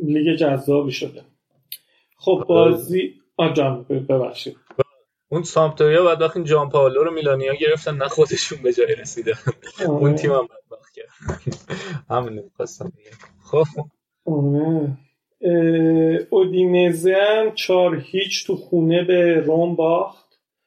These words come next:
Speaker 1: و جالبیش اینه که از دقیقهٔ سی فدریکو فازیو از روم اخراج شد.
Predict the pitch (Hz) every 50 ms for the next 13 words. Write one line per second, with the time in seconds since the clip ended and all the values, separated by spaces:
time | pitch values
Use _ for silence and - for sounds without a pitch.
0 | _ _ _ _ _ _ _ _ 160 147 139 143 151 151 147 147 147 147 147 143
1 | 143 143 143 143 139 139 151 156 151 151 156 147 170 175 - - 202 208 202 196
2 | - 226 226 - 180 170 160 151 160 156 156 151 151 156 160 160 151 - - -
3 | - - 170 175 185 202 226 240 247 269 254 - _ _ _ _ _ _ _ -
4 | 165 160 165 165 160 165 160 - 170 160 160 - 165 165 160 151 143 151 160 165
5 | 170 180 190 202 202 196 185 175 160 160 151 151 151 156 160 156 156 151 156 170
6 | 190 185 - - 160 - - - 156 160 180 190 185 185 - - 135 131 - -